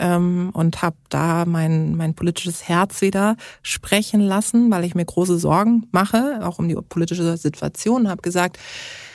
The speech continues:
dass ich den Eindruck habe, dass die Bundesregierung eher gerade Menschen, ähm, stärker unterstützt, die vielleicht weniger als mehr arbeiten wollen, so,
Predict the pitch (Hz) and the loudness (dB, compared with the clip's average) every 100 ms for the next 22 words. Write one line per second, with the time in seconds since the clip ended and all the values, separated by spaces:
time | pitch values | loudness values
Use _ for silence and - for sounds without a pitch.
0 | - _ _ - 196 175 220 254 208 170 | -20 _ _ -2 0 4 4 4 2 2
1 | 208 208 - 190 185 180 - 170 185 185 | 2 0 0 2 4 2 0 0 2 2
2 | - 170 175 175 175 - 165 170 - 165 | 0 0 2 2 0 2 2 0 -2 0
3 | 170 165 170 - 170 165 165 - - 165 | 2 2 2 0 0 0 0 -4 -2 0
4 | 160 160 - 165 170 165 165 151 160 - | 2 0 0 0 0 0 0 -2 -4 -6
5 | - - 170 160 - _ _ _ - 175 | -10 -2 0 0 -2 _ _ _ 0 2
6 | 165 170 175 165 151 135 147 143 - 135 | 2 2 2 2 0 0 2 2 2 0
7 | 110 - 127 98 87 131 - - - | -2 -2 -4 -2 -4 -6 -6 -8 -6